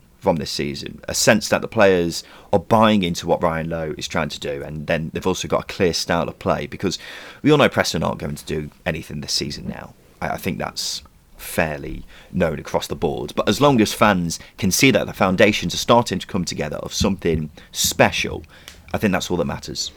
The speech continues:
and will stand them in good stead in the long term. So certainly positive signs for Preston, Justin.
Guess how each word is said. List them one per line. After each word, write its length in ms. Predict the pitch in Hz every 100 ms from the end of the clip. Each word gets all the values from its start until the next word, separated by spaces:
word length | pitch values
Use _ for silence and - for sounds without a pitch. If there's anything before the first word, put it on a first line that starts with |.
| -
and 120 | 92
will 80 | 87
stand 240 | - 95
them 80 | 85
in 100 | 82
good 160 | 82 78
stead 260 | - 80
in 100 | 78
the 80 | 80
long 200 | 82 82
term. 300 | - - -
So 300 | - - 80 - - - -
certainly 500 | - - 190 - 131
positive 460 | 110 - 117 - 78
signs 320 | - 80 71
for 80 | -
Preston, 340 | - 73 -
Justin. 320 | - 85 -